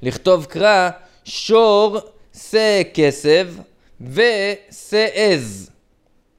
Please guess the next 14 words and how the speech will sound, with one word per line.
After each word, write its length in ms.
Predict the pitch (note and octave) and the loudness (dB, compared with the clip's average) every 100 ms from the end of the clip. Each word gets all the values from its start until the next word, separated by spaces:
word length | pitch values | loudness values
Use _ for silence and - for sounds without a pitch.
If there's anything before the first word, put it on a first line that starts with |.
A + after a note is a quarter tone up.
| _ _ _ _ _ | _ _ _ _ _
בלשון 440 | A#2+ C3+ B2+ F#3 | -6 -4 0 0
יחיד. 420 | F3 - G#3+ D#3 - - _ _ _ - - - - | 0 0 0 -2 -6 -20 _ _ _ -20 -20 -20 -20
כסבים 680 | - - D#3 B2 G3+ A#3+ G3 | -14 0 0 0 -2 -2 -4
ועיזים, 680 | D3 D#3 C#3+ C3+ A3+ A3+ D#3 | -2 -2 -2 -4 -2 -2 -2
לשון 260 | C#3+ F#3+ | -4 -4
רבים, 340 | F3+ E3+ A3 F3+ | -2 -2 -2 -2
למה 240 | G3 A#3+ | -2 -2
לי? 200 | F#3+ A#2 - | -4 -6 -8
למה 180 | D3 F3+ | -8 -8
זה 80 | |
כתוב 220 | F3 F#3 F3+ | -6 -4 -2
בלשון 280 | E3 F3+ | -2 -4
רבים 340 | E3 D3+ C#3+ C3+ | -2 0 0 -2
כאן? 200 | C3+ | -4